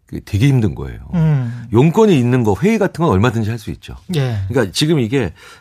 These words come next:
Speaker 1: "회사 자리에서 어색한 후배들과 같이 있으면 제 이야기를 주로 하게 되는데요"를 약간 끊어서,
Speaker 2: 예.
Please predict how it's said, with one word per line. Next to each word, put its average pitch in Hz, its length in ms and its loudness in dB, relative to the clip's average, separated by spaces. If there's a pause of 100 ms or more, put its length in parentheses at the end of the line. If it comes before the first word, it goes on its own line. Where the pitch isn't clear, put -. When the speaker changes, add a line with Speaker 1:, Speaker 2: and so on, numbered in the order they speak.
(120)
Speaker 1:
"회사 190 280 4
자리에서 135 500 2
어색한 131 380 0
후배들과 127 460 -2
같이 98 280 -6
있으면 113 340 -4
제 98 220 -2
이야기를 101 340 0
주로 90 200 -4
하게 95 180 -4
되는데요"를 78 720 -4
약간 80 300 -4
끊어서, 131 600 -2
Speaker 2:
예. 131 160 -2